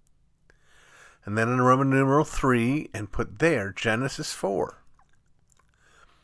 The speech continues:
through Revelation twenty-two, trying to get back to Genesis one and two, only better." I go on to explain that this is not just an outline of the Bible, but is in fact an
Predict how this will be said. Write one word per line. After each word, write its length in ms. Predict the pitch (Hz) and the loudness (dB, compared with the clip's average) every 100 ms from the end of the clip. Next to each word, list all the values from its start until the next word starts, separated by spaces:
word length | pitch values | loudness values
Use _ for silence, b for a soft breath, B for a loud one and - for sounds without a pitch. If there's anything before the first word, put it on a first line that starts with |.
| b b b b b _ | b b b b b _
through 280 | - 127 117 | -6 0 0
Revelation 640 | 107 110 113 107 104 - 104 | 2 0 0 -2 -4 -8 -10
twenty-two, 680 | - 101 98 - 139 90 - _ _ _ _ _ _ B B B _ | -8 -8 -8 -8 -8 -8 -14 _ _ _ _ _ _ B B B _
trying 300 | - 110 110 | -2 0 0
to 80 | 104 | -4
get 300 | 98 95 - | -8 -8 -4
back 340 | 127 98 - | -4 -4 -12
to 100 | - | -14
Genesis 640 | 98 107 98 95 - 95 - | -6 -6 -6 -8 -10 -14 -10
one 220 | 98 98 | -8 -8
and 180 | 98 - | -8 -10
two, 440 | - 139 76 - - - - - _ B B B B _ _ | -8 -8 -8 -18 -20 -20 -20 -20 _ B B B B _ _
only 320 | 104 101 98 98 | -6 -4 -6 -6
better." 440 | - - - - _ _ _ _ _ _ _ _ _ _ _ _ _ - _ - B B B B | -8 -8 -14 -16 _ _ _ _ _ _ _ _ _ _ _ _ _ -20 _ -20 B B B B
I 100 | 107 | -8
go 160 | 98 104 | -2 2
on 180 | 117 139 | 2 4
to 100 | 113 | 2
explain 460 | 98 - 107 101 | 2 -4 -2 -2
that 120 | 104 104 | -4 -6
this 160 | 101 | -6
is 140 | 95 101 | -8 -4
not 280 | 113 101 | -4 -4
just 360 | - 120 123 - | -2 0 0 -4
an 80 | 101 | -12
outline 520 | 101 113 104 101 98 | -4 -4 -4 -8 -8
of 100 | 98 | -10
the 80 | - | -14
Bible, 400 | 92 113 120 107 | -4 -2 -2 -4
but 160 | 98 101 | -6 -6
is 160 | 101 | -8
in 80 | 90 | -12
fact 480 | 90 - 131 110 | -14 -8 -6 -6
an 100 | - | -10